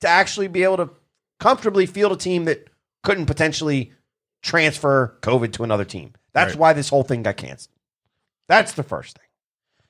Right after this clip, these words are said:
Speaker 1: Second thing, we gotta have a balanced attack in this game. I think we've been seeing it, but it needs to continue.
Speaker 2: Yep.
Speaker 1: Jake Funk, I expect and hope Jake Funk has another big game in this game.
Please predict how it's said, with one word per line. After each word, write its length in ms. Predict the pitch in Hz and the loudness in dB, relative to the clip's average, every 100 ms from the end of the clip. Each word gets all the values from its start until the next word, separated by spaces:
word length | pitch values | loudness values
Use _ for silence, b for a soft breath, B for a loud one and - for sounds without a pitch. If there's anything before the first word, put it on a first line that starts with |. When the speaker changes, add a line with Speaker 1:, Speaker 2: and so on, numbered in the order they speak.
| _ - | _ -6
Speaker 1:
Second 460 | - 202 143 113 | 0 2 0 -6
thing, 180 | - - _ _ _ _ _ _ _ _ | -12 -20 _ _ _ _ _ _ _ _
we 160 | 139 127 _ - | -14 -14 _ 2
gotta 280 | 165 175 | 4 4
have 260 | 156 151 156 | 4 4 4
a 80 | 151 | 2
balanced 600 | 113 123 135 135 127 - | 4 4 4 0 -4 -6
attack 600 | 120 117 - 110 98 - - | -6 -4 2 2 2 -2 -12
in 180 | 101 95 | -10 -6
this 240 | 90 - | -6 -6
game. 300 | - 82 64 _ _ _ _ _ _ _ _ _ _ _ _ _ _ _ _ _ _ _ | -10 -12 -12 _ _ _ _ _ _ _ _ _ _ _ _ _ _ _ _ _ _ _
I 60 | 120 | -8
think 240 | 123 123 | -4 -2
we've 160 | 143 139 | 0 2
been 200 | 170 170 | 2 2
seeing 400 | 165 196 180 180 | 0 2 4 2
it, 240 | 208 - _ _ _ _ _ - | 0 -4 _ _ _ _ _ -6
but 100 | 117 | -4
it 100 | 113 | -2
needs 360 | 120 131 - - | 0 -2 -2 -10
to 120 | 135 | -10
continue. 720 | - 113 - 139 120 90 - _ _ _ _ | -8 -8 -4 -4 -2 -4 -8 _ _ _ _
Speaker 2:
Yep. 180 | 107 - _ _ _ - | -18 -18 _ _ _ -2
Speaker 1:
Jake 240 | 139 143 | 2 2
Funk, 260 | 151 156 143 107 | 4 2 2 -2
I 220 | 107 117 | 2 2
expect 440 | 117 - 147 139 - | 2 0 0 0 -4
and 120 | 120 | 0
hope 340 | 151 165 147 - b b - | 4 4 2 -8 b b -4
Jake 200 | 117 117 | -4 0
Funk 220 | 131 127 | -2 2
has 180 | 117 113 | 0 0
another 420 | 110 104 117 120 | -2 0 2 2
big 220 | 107 110 | 0 -2
game 220 | 104 95 87 | -2 -4 -4
in 80 | |
this 160 | 78 - | -8 -12
game. 240 | 71 - | -14 -18